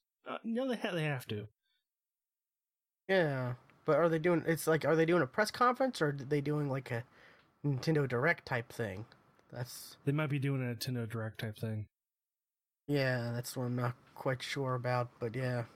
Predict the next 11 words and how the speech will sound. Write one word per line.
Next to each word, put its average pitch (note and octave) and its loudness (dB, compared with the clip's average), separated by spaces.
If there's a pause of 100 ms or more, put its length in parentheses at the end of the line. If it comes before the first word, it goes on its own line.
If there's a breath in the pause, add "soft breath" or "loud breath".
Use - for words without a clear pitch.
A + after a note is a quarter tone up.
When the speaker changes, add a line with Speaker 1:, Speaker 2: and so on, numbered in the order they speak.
(800)
Speaker 1:
Yeah, C3+ 0
like, C#3 -2
like, D3+ -6 (360)
right D3+ 0
here C3+ 0
it B2+ -2
just A#2 -2
says B2 -2
E D3 2
A C3+ 0
Play, B2 -2